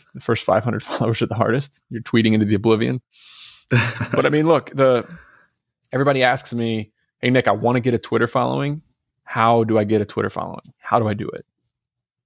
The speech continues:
Speaker 1: And my, my answer is another one that nobody wants to hear. <laughs> It's another unsexy thing. And that, hey, you gotta do something worthwhi-, worthwhile in life.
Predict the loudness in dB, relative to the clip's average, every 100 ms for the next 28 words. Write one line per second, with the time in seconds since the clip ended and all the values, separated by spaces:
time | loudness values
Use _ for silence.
0 | _ _ _ _ -2 2 2 0 -4 _
1 | _ _ -20 -20 _ -20 -20 -12 -4 0
2 | 0 0 0 0 0 0 2 2 2 0
3 | 0 2 2 0 -4 -2 0 2 0 -4
4 | -2 0 2 2 2 2 -2 0 0 0
5 | 0 0 -2 -6 -20 -20 -20 _ -6 -2
6 | 0 -2 _ -8 -2 0 4 2 2 -2
7 | -4 -6 -6 -4 2 2 2 -2 -4 -4
8 | 0 0 0 2 4 4 2 -2 -2 -2
9 | -6 -20